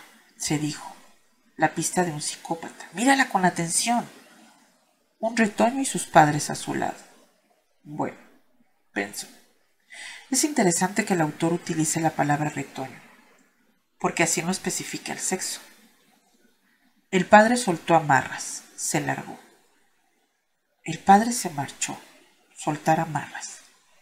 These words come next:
Podría ser literal o simbólico, pero en cualquier caso, el padre dejó a la familia. Fueran cuales fueran las causas del abandono, Rumpelstiltskin debía de haber albergado su resentimiento durante años.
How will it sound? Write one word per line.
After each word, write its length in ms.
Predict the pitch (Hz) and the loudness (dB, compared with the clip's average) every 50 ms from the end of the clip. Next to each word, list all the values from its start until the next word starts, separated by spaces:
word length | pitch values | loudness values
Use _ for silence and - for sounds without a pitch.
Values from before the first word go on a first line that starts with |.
| _ _ _ _ _ _ - | _ _ _ _ _ _ 2
Podría 360 | - 190 190 196 208 226 226 | 4 4 6 6 8 6 6
ser 240 | 233 - 247 226 220 | 6 6 2 2 2
literal 580 | 220 226 - - 180 165 147 156 165 190 208 202 | 0 -4 -2 0 2 6 8 8 8 8 6 2
o 60 | 185 | 0
simbólico, 760 | - - - 143 143 151 180 214 214 202 - - - 156 - - | -2 -6 -10 -8 -4 0 0 0 0 0 -6 -6 -8 -10 -10 -10
pero 140 | - 151 143 | -8 -8 -8
en 80 | 143 - | -6 -2
cualquier 420 | - 156 151 - - 190 208 - | -2 -2 -2 0 -4 -4 -4 -2
caso, 400 | - 220 208 190 - - - - - - - - - - - - - _ - | 2 2 2 2 2 -6 -10 -14 -16 -20 -20 -20 -20 -20 -20 -20 -20 _ -4
el 140 | - 160 151 | -4 -4 0
padre 340 | - - 175 208 247 277 220 | 6 6 6 6 6 2 -2
dejó 240 | 170 156 - - | -2 -4 0 0
a 40 | 139 | 0
la 120 | 139 135 - | 0 -2 -6
familia. 500 | - - - - - - - - - - - - - - - _ _ _ _ _ _ _ _ _ _ _ _ _ _ _ _ _ _ _ | -8 -10 -10 -10 -14 -18 -18 -18 -18 -20 -20 -20 -20 -20 -20 _ _ _ _ _ _ _ _ _ _ _ _ _ _ _ _ _ _ _
Fueran 360 | - - - 254 285 311 330 320 | -6 2 6 6 8 6 6 4
cuales 340 | - 269 226 202 185 - | 4 4 4 4 4 0
fueran 280 | - - 208 214 226 226 | 0 2 2 2 2 2
las 180 | 214 - - - | 2 0 -2 0
causas 380 | - 170 160 160 - 165 - | 0 0 0 0 -2 -4 -2
del 120 | - 160 156 | -2 0 0
abandono, 560 | 151 151 151 151 - 165 160 151 139 135 - - - - _ _ _ _ _ _ _ _ _ _ _ - - | 2 0 0 -2 -2 -2 -2 -2 -4 -8 -14 -16 -20 -20 _ _ _ _ _ _ _ _ _ _ _ -2 0
Rumpelstiltskin 800 | 247 247 247 - 269 269 - - 196 175 165 - - - 180 | 0 0 2 0 0 0 -2 -6 -6 -6 -6 -6 -6 -6 -2
debía 260 | 170 175 170 180 175 175 | 0 0 2 2 2 2
de 80 | 196 | 2
haber 180 | 190 185 180 175 | 2 2 4 2
albergado 520 | 175 175 160 156 151 - 160 160 165 160 | 2 2 0 -4 -2 2 0 0 0 0
su 160 | - - - | -6 -6 -6
resentimiento 720 | - 156 - - 156 139 143 - 151 147 147 151 147 - 165 | -6 -6 -4 -4 -6 -6 -6 -8 -6 -4 -4 -4 -4 -4 -6
durante 460 | 160 156 151 139 139 - - 151 143 | -4 -2 -2 -2 -4 -2 -2 0 0
años. 320 | 151 147 139 131 - - | 0 0 -2 -6 -14 -18